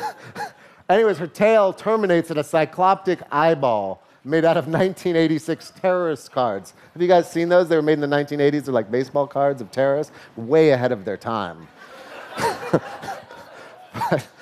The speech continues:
anyways, that'll bring you to my latest project. I mean, we're in the middle of two projects. One's called Psychogeographies. It's about a six-year project to make a hundred of these humans. Each one is an archive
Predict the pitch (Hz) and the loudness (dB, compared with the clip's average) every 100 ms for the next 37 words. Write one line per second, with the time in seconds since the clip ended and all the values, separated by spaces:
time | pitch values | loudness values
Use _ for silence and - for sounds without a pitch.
0 | - - - 392 _ - - 175 175 175 | -20 -20 -16 -16 _ -12 -2 0 2 0
1 | 175 180 185 180 180 147 156 156 175 196 | 0 0 0 -2 -4 -2 2 4 4 2
2 | 156 151 135 147 180 190 175 180 - 196 | -2 -2 0 0 0 0 0 0 -2 -2
3 | 151 139 107 90 - _ - 160 196 180 | 2 2 2 -6 -10 _ -8 -2 0 2
4 | 190 151 - 175 170 180 131 147 139 135 | 0 0 2 4 4 2 2 4 6 4
5 | 135 123 92 87 - - - - _ - | 0 -4 -8 -10 -18 -20 -20 -20 _ -4
6 | 196 202 - 240 - 220 196 180 185 160 | 0 0 0 -8 -2 -2 0 2 2 0
7 | - 151 156 135 190 190 180 165 147 156 | -4 0 0 2 0 2 2 0 0 0
8 | - - _ - - 208 185 127 101 - | -2 -18 _ -12 -2 2 2 2 -4 -14
9 | - 208 - 185 196 147 151 147 165 175 | -6 -6 -2 -2 0 0 -2 2 4 4
10 | - 143 120 113 | 2 2 4 0